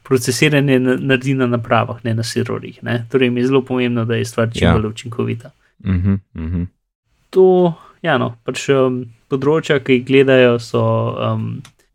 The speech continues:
Speaker 1: eh, pač, em, vital signs, kaj je to? Em, srčni utrip in te zadeve, ne. Em,
Speaker 2: Ja.
Speaker 1: to pač, em,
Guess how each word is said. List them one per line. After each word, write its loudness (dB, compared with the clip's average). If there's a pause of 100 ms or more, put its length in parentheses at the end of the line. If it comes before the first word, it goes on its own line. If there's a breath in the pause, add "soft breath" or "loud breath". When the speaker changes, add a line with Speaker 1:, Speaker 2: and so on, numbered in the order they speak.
(380)
Speaker 1:
eh, 2
pač, -4 (300)
em, -8 (1120 loud breath)
vital 2
signs, -4
kaj -10
je -8
to? -12 (480 soft breath)
Em, -6
srčni 0
utrip 2
in -2
te -2
zadeve, -4
ne. -6
Em, -6
Speaker 2:
Ja. 0 (1000)
Speaker 1:
to 4
pač, -2
em, 2